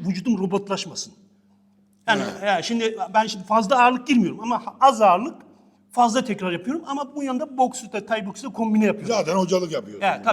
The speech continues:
Speaker 1: tabii yani işim de bu. Yani o yüzden de görüntü de çok önemli biliyorsun burada. Şimdi
Speaker 2: Aynen.
Speaker 1: burada görüntü önemli. Adam geldiği zaman, baktığı zaman, "O hoca böyle."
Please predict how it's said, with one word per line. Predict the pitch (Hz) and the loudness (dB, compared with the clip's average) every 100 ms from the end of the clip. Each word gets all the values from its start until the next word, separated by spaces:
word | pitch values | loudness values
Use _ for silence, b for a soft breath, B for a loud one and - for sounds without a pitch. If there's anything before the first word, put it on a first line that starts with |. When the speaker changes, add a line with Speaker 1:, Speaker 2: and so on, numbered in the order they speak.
| - | -2
Speaker 1:
tabii | 160 | -10
yani | 156 | -10
işim | 202 - 180 | -6 -4 -4
de | 156 139 | -6 -10
bu. | 147 208 | -12 -12
Yani | 139 139 | -14 -12
o | 175 | -8
yüzden | 170 156 151 | -8 -10 -14
de | |
görüntü | 135 170 196 190 190 | -10 -2 -2 -2 -4
de | |
çok | 175 196 | -6 -6
önemli | 156 120 139 | -8 -10 -12
biliyorsun | 156 - 123 | -14 -14 -16
burada. | 113 165 190 _ _ _ _ _ _ _ _ - | -16 -16 -16 _ _ _ _ _ _ _ _ -8
Şimdi | 196 151 | -6 -4
Speaker 2:
Aynen. | 185 | -4
Speaker 1:
burada | 143 220 | -4 -6
görüntü | 233 226 214 214 | -6 -6 -6 -8
önemli. | 254 220 139 | -6 -6 -6
Adam | 180 175 175 | -6 -4 -4
geldiği | 175 165 156 | 0 0 0
zaman, | 139 170 175 | -12 -12 -4
baktığı | 170 175 151 | -4 -4 -10
zaman, | 151 165 | -10 -14
"O | 139 139 135 | -16 -20 -16
hoca | 160 160 143 | -12 -8 -8
böyle." | 156 113 160 | -6 -8 -8